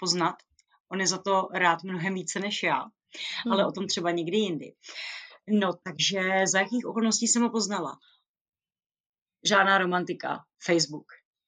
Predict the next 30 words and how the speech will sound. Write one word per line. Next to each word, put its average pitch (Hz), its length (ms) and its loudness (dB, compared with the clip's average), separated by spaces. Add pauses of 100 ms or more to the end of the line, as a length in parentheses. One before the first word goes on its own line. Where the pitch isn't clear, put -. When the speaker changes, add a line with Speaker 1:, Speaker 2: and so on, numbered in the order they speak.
(200)
Speaker 1:
Facebook. 214 640 4
Speaker 2:
<laughs> - 260 -2 (280)
Speaker 1:
Já 226 140 4
jsem 226 220 4
byla 190 260 2
po 190 120 -6 (200)
hodně 202 280 -2
těžkém 208 340 0
rozchodu 208 540 2 (160)
a 175 160 4
když 175 180 0
jsem 190 140 2
si 185 140 0
tak 175 180 -8
jako 170 200 -4
doma 135 320 -8 (120)
plakala 170 720 2
a - 180 -6
už - 160 -2
jsem 180 160 0
měla 170 280 0 (160)
plný 214 540 4
zuby 190 360 0
nejen 175 320 2
těch 170 180 -6
svých 180 300 -2
slz, - 460 0
ale 170 180 -2
i 175 80 -8
těch 175 200 -6